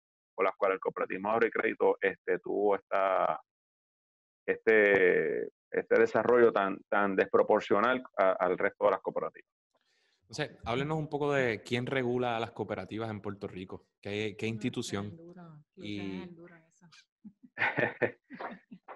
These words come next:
Speaker 1: Eh, bueno, la, el, el, ex-, eh, ahora mismo son dos entidades. El, la Comisión de Desarrollo Cooperativo es la entidad que, ¿verdad? que promueve y desarrolla, como dice el nombre, eh, y fomenta el, el, la co-, el, la formación de cooperativas. Y el regulador per se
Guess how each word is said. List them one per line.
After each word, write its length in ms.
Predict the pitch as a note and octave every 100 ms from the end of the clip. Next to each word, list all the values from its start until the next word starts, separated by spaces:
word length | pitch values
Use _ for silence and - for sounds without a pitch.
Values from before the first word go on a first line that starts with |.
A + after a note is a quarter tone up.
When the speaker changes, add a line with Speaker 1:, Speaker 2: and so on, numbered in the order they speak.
| - _ -
Speaker 1:
Eh, 260 | A2 A2 G#2+
bueno, 240 | C3 C3+
la, 120 | A#2+
el, 320 | A#2+ A#2+ A#2 A2
el, 840 | A2 A#2+ A2+ A2 G#2+ G#2 G2 F#2+
ex-, 280 | A#2+ A2 -
eh, 260 | B2 A2+ A2
ahora 180 | A#2 C3+
mismo 220 | E3+ E3+
son 300 | D3 C#3+ C#3+
dos 180 | A#2 B2
entidades. 680 | C#3 C3+ C3+ B2+ G#2+ G2+ -
El, 340 | G2+ G2+ G2
la 80 | F#2
Comisión 420 | G2 G2 - G#2
de 100 | G#2+
Desarrollo 500 | A#2+ - A#2+ B2 A#2+
Cooperativo 600 | A#2+ A#2+ A#2+ A#2 B2+ B2
es 40 | A2+
la 100 | G#2
entidad 380 | - G2+ G#2 -
que, 320 | G#2+ A2 G#2+ -
¿verdad? 260 | F#2+ A2+ B2+
que 80 | A#2
promueve 600 | F#2 F#2 F#2+ A2 A2 G2+
y 20 |
desarrolla, 640 | G2+ - G2 A2+ A2+ F#2
como 160 | F2 E2+
dice 140 | F2+
el 100 | F#2+
nombre, 440 | G2 G2+ F#2 F#2 F2+
eh, 360 | F2 E2+ E2 D2+ F2
y 80 |
fomenta 720 | - - A2+ B2 A2+ - F#2 D#2
el, 140 | E2 -
el, 200 | E2+ E2 -
la 100 | E2+
co-, 140 | F2+ F2
el, 180 | F2 E2+
la 120 | E2
formación 420 | F2+ F2 F2 F2+
de 80 | F2+
cooperativas. 640 | G#2 A2 A2+ G2+ F#2 G2 -
Y 100 | B2
el 100 | A2
regulador 520 | A2+ A2+ G#2+ A2+ C3
per 160 | D3+ C3+
se 240 | D3+ C#3+